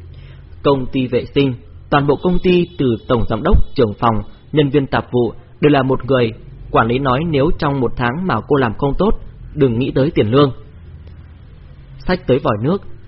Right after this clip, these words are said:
Tang A Lý nhìn vào gương trong phòng rửa tay, khẽ nở một nụ cười. Quản lý này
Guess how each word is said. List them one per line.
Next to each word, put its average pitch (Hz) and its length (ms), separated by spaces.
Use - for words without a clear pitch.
Tang 143 180
A 139 120
Lý 127 200
nhìn 127 220
vào 110 260
gương 160 220
trong 160 140
phòng 110 220
rửa 107 240
tay, 147 140
khẽ - 240
nở 123 160
một 107 220
nụ 107 140
cười. 113 240
Quản 113 160
lý 131 100
này 117 280